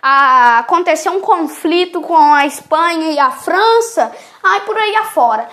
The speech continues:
Aí teve um tempo que o Brasil ficou no meio dessas guerras.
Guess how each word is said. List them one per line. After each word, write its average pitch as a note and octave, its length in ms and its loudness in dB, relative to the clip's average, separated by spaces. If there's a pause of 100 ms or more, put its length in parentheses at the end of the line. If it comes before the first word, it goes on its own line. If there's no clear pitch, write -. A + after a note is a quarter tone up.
(180)
Aí F4+ 960 -2 (480)
teve F#4 340 0
um G#4 220 -4
tempo F#4 420 -2 (1040)
que D#4 960 -6
o E4+ 80 -4
Brasil F4 800 0
ficou G4 580 0
no G4+ 120 -2
meio E4 220 -6
dessas F#4 360 -2
guerras. B3 500 -4